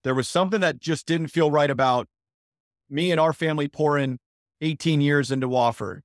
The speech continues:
him and his family pouring twelve years into Wofford, where all of a sudden we both just leave and the thing is disband.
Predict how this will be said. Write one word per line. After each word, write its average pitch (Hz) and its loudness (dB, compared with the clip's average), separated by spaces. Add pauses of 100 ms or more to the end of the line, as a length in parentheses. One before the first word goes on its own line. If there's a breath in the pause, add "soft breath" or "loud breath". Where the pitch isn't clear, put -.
(320)
him 156 0
and 147 0
his 151 0
family 147 -2
pouring 139 -2
twelve 143 0
years 127 -4
into 123 -2
Wofford, 117 0 (400)
where 135 2
all 160 2
of 160 0
a 151 0
sudden 165 0
we 151 0
both 156 0
just 151 -4
leave 160 0
and 143 0
the 127 -4
thing 139 -4 (580)
is 131 -2
disband. 120 -2